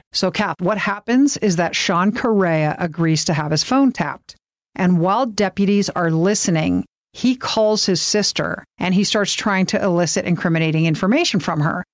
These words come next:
And she keeps admonishing him, "Hey, stop talking, stop talking, don't talk on the phone, don't talk on the phone. Our phones could be tapped." So investigators did not get anything substantive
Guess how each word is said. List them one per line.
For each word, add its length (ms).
And 120
she 120
keeps 240
admonishing 540
him, 140
"Hey, 320
stop 340
talking, 460
stop 220
talking, 340
don't 160
talk 220
on 80
the 60
phone, 280
don't 120
talk 240
on 60
the 60
phone. 460
Our 80
phones 300
could 140
be 80
tapped." 480
So 280
investigators 1120
did 220
not 340
get 240
anything 840
substantive 1300